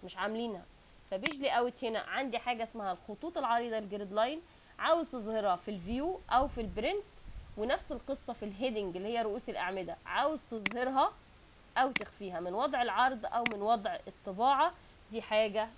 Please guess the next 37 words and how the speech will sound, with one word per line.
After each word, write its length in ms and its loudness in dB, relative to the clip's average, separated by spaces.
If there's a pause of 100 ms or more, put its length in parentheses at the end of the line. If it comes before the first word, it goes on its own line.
بترجع 460 0
لك 220 -4
انت، 200 -2
ولكن 640 4
بتطلب 540 -2
مني 220 -2
في 60 -12
الامتحان 680 0 (140)
ان 220 -4
انا 240 2 (120)
اعملها. 420 -2 (360)
طيب، 220 8 (680)
حاجة 240 4
ما 60 2
بتطلبش 540 -4
مني 220 -4
في 60 -10
الامتحان 420 -6
لكن 220 -6
لازم 320 -2
اكون 260 -8
عارفها 320 -4
في 80 -14
الاكسل، 480 -6 (420)
الشيت 440 -6
رايت 240 4 (120)
تو 60 -4
ليفت، 200 0 (200)
اتجاه 460 0
الصفحة 560 -2 (120)
من 200 -4
الانجليزي 600 0
للعربي 500 0
او 200 0
من 80 -6
اليمين 380 -4
للشمال. 520 -2